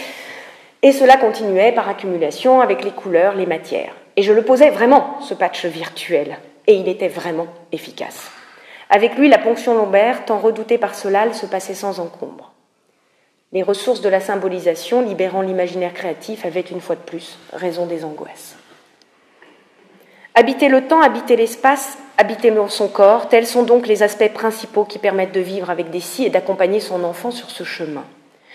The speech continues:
Je ne terminerai pas cette partie sans évoquer tout de même les échecs de l'accompagnement.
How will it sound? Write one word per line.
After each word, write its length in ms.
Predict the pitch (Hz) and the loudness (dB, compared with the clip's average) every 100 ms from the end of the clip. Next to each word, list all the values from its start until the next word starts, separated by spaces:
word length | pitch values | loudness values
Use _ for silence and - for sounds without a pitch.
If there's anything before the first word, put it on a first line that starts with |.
| - - | -20 -14
Je 120 | - | -2
ne 60 | 220 | 0
terminerai 460 | 226 220 240 240 226 | 2 2 0 0 -2
pas 140 | 277 | -2
cette 220 | 277 240 | -4 -4
partie 300 | 220 - 269 | -6 -6 -10
sans 240 | 247 220 202 | -6 -4 -4
évoquer 340 | 190 202 220 | -4 -4 -6
tout 140 | 226 | -6
de 60 | 208 | -4
même 240 | 202 226 | -4 -4
les 200 | 185 170 | -6 -4
échecs 460 | 202 - 139 - - - _ _ | -6 -4 -8 -8 -20 -20 _ _
de 60 | 180 | -8
l'accompagnement. 720 | 170 170 160 160 156 143 131 | -6 -4 -6 -4 -6 -6 -8